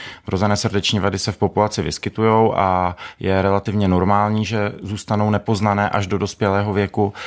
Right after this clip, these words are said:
a existují opravdu vady, kdy běhání tomu člověku může ublížit.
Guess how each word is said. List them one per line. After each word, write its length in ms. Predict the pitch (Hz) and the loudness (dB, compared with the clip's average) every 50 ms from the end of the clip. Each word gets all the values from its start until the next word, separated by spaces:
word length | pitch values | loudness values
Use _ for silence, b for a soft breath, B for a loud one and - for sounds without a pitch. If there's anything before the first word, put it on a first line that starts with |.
| B B B - | B B B -2
a 100 | 82 - | 0 0
existují 520 | - 92 82 101 101 - - 110 104 101 85 | 0 0 -2 -4 -4 -2 2 2 2 4 2
opravdu 420 | - - - 101 104 98 101 104 | 0 0 0 -2 0 0 0 2
vady, 360 | 90 98 95 101 101 98 95 B B B B B B B | 2 2 2 2 0 0 -2 B B B B B B B
kdy 640 | - 90 101 85 107 101 98 98 98 98 98 98 - - | -6 -4 0 2 4 4 6 4 4 2 0 -2 -4 -8
běhání 520 | - - 107 101 98 104 101 98 101 101 95 | -4 -2 0 2 2 2 2 2 2 0 0
tomu 200 | - 101 104 98 | 0 0 0 0
člověku 400 | - - 104 92 101 - - 107 | 0 -2 -2 -2 -2 0 2 4
může 240 | 98 95 90 110 | 4 4 2 2
ublížit. 540 | 92 85 80 87 87 85 82 90 82 - - | 0 0 0 0 0 0 -2 -2 -4 -4 -8